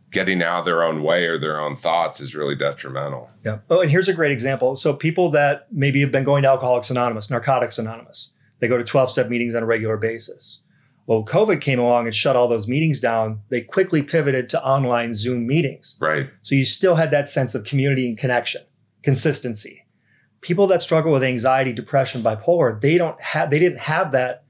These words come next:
Speaker 2: community structure in place to begin with. Now it's even worse because they're home alone. Where, where can they go to connect with other people that are dealing with similar condition?
Speaker 1: You mentioned that since covid hit, there's been a huge increase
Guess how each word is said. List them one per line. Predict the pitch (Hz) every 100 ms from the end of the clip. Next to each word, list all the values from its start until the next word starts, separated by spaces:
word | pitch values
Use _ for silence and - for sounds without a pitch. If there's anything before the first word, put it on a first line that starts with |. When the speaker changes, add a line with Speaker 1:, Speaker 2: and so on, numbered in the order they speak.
| _ _ -
Speaker 2:
community | 143 147 156 127
structure | - 147 135 - 120
in | 113
place | 107 127 123 - - -
to | -
begin | 117 120 208
with. | 143 110 110 - _ _ _ _
Now | 117 139 175 185
it's | 143 143
even | 123 117
worse | 156 156
because | 131 127 110
they're | 117
home | 123 120
alone. | 110 147 175 113 110 - _ _ _ _ _ _ _
Where, | - 113 131 156 175
where | 160 147
can | 147 156
they | 143 135
go | 139 131
to | 127
connect | - 127 123 131
with |
other | 120 110
people | - 143 127
that | 113
are | 113
dealing | 127 139
with | 123
similar | 110 151 139 120 113 113 _ _ _ - _ _
condition? | - 120 170 - - -
Speaker 1:
You | 110
mentioned | 135 135 120
that | 104 95
since | 107 92
covid | - 120 107 85
hit, | 110 -
there's | 90 -
been | 87
a | 76
huge | - 107 95 - 80
increase | 95 87 92 82 78 - -